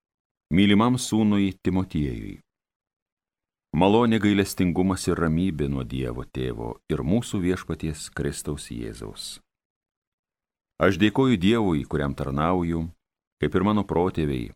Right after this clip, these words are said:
su tyra sąžine, be paliovos tave prisimindamas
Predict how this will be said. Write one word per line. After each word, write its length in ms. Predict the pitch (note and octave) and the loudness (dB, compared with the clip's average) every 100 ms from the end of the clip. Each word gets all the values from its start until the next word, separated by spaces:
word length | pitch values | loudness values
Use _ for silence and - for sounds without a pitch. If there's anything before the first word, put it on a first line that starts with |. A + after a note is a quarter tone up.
| _ - | _ -14
su 80 | |
tyra 240 | B1+ B1 A#1 | -8 -8 -8
sąžine, 640 | - C2+ E2 E2 D2+ E2 - _ _ _ _ - | -6 -4 -2 -2 -4 -6 -12 _ _ _ _ 0
be 160 | F#2+ | 2
paliovos 480 | G#2 G#2 G#2+ A#2+ A#2+ | 4 4 4 2 0
tave 200 | G2+ G2 G2 | -2 0 0
prisimindamas 920 | G2 F2+ F2 F#2 F2+ E2+ - - | -2 0 0 0 0 -2 -6 -14